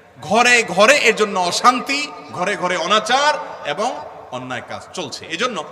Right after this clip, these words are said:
মা বোনরা যারা বাহিরে বোরকা পরে চলেন, বাসার ভেতরে দেবরের সাথে, ভাসুরের সাথে, দেবরের ছেলে, ভাসুরের ছেলে, ননদের ছেলে এবং স্বামীর ভগ্নিপতি অর্থাৎ ননদের স্বামী,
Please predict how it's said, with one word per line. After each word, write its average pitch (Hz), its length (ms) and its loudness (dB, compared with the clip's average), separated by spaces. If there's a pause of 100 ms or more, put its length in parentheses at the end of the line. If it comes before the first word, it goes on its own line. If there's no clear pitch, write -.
(460)
মা 160 220 2
বোনরা 240 300 0
যারা 190 200 0
বাহিরে 180 340 -2
বোরকা 175 280 -6
পরে 151 180 -8
চলেন, 165 360 -6
বাসার 143 360 -4
ভেতরে 214 380 0 (360)
দেবরের 196 280 0
সাথে, 226 420 -4 (300)
ভাসুরের 214 360 0
সাথে, 240 400 -2 (300)
দেবরের 196 360 0
ছেলে, 254 400 0 (260)
ভাসুরের 214 400 0
ছেলে, 254 400 2 (220)
ননদের 220 420 2
ছেলে 247 300 2 (540)
এবং 226 440 2 (500)
স্বামীর 202 500 -2 (280)
ভগ্নিপতি 196 520 -2
অর্থাৎ 185 260 -4
ননদের 180 280 -2
স্বামী, 214 420 -2